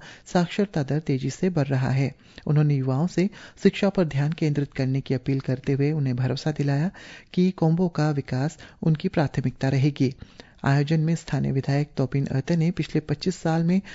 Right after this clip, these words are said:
संस्था की निरंतर सेवा के लिए सराहना की, जबकि उपायुक्त तेचू आरान द्वारा युवाओं को मादक पदार्थों के खिलाफ जागरूक किया गया।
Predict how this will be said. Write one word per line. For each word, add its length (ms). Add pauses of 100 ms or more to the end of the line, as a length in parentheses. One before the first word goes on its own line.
(160)
संस्था 380
की 140
निरंतर 420
सेवा 320
के 240
लिए 200
सराहना 440
की, 220 (360)
जबकि 260
उपायुक्त 340
तेचू 280
आरान 360
द्वारा 320 (340)
युवाओं 300
को 120
मादक 300
पदार्थों 420
के 160
खिलाफ 420
जागरूक 460
किया 220
गया। 320